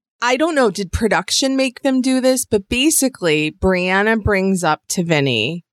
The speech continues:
that, and this is right after they got back, they had just got done with their five and a half hour drive back from the couples retreat. What, you know, they're probably tired, hungry, whatever. Brianna brings up the fact that she was nervous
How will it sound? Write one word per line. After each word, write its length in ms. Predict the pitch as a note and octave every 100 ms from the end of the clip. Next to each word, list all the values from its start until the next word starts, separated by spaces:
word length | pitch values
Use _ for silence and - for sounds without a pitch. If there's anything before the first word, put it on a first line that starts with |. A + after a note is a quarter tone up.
| _ -
that, 400 | E3+ D#3 D3+ -
and 120 | G3
this 160 | F#3+
is 120 | G#3+ F3+
right 220 | F3+ G3
after 220 | G#3 A3
they 100 | G3
got 180 | F3+ E3+
back, 340 | D#3+ D#3 -
they 100 | F#3
had 100 | E3+
just 200 | F#3 -
got 160 | G3+ F3
done 180 | F3 F3
with 100 | D#3+
their 100 | D#3
five 260 | E3+ D#3
and 80 | E3
a 40 | E3+
half 200 | D#3+ -
hour 260 | D3+ D#3
drive 340 | D#3 D#3 D3+ -
back 260 | C#3+ D3+
from 160 | - D#3
the 80 | D3+
couples 460 | - D#3+ D#3 D3+
retreat. 540 | D#3 - - C#3+ D#3 -
What, 200 | F3+ E3+ D3+ -
you 100 | F#3
know, 180 | C#3+ D3+
they're 100 | D#3
probably 240 | E3+ D#3
tired, 540 | - D#3 D3 C#3+ D3
hungry, 460 | D#3 D3 D3+ D3 D#3
whatever. 340 | D#3+ D#3 D#3 - - - _ _ A3
Brianna 320 | A#3 C#4 B3+
brings 300 | B3 A3+ G3+
up 180 | F#3+ -
the 100 | F3+
fact 320 | E3+ D#3 F3
that 120 | F3+
she 220 | F#3+ F3+
was 240 | E3 E3 F3
nervous 1120 | F3+ F#3+ A3 A#3 F3+ C#3+ C#3+ D#3+ - -